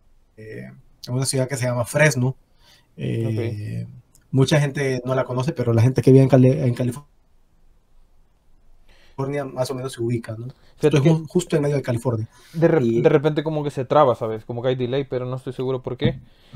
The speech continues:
Speaker 2: Eh, pero igual démosle, o sea, ahorita i-, i-, i-, igual es, es de ir viendo, pero, ajá, a-, de repente, o sea, de repente, da, da toquecitos.
Speaker 1: Claro.
Speaker 2: Ajá.
Speaker 1: Ok, ok.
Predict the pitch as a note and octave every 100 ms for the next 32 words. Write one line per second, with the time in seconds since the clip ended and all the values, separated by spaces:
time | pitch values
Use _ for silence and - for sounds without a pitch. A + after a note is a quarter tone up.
0 | - - _ - - - - D3+ D3 C#3+
1 | C#3 C#3 C3 C3 - - _ D#3+ G3 A#3+
2 | A3+ B2+ B2 D#3 D#3 F3+ E3+ D3 C#3 -
3 | C3+ B2 B2+ - C3 C#3+ B2+ B2+ C3+ C3
4 | C3 C3 B2 A#2 C3 B2 - - C#3 D3
5 | - B2+ A#2 D3+ F#3 F3+ A3 F3+ D#3+ D3
6 | A3 A3+ A3 A#3+ A3 E3 C3+ - - -
7 | C3+ C3 - C#3 D3+ C#3+ C3 - - A#2+
8 | _ _ - D3+ B2+ G#2 _ _ - B2+
9 | A#2 - - _ _ _ - F#3 F#3 F3